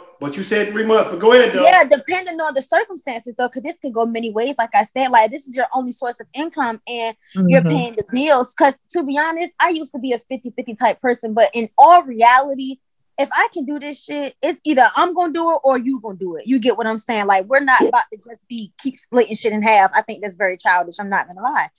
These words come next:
Speaker 2: But
Speaker 1: Mm.
Speaker 2: yeah, I just,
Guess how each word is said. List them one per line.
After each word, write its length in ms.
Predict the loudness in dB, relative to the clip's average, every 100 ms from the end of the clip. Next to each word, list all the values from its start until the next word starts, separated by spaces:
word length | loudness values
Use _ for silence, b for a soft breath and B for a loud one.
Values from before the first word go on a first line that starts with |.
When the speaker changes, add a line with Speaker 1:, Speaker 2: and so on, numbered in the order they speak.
| b b _
Speaker 2:
But 140 | 4 4
Speaker 1:
Mm. 240 | 4 -2 -14 -20 B _ _
Speaker 2:
yeah, 520 | -10 -6 -2 0 0 0 -4
I 80 | -6
just, 560 | -6 -10 -12 _ -20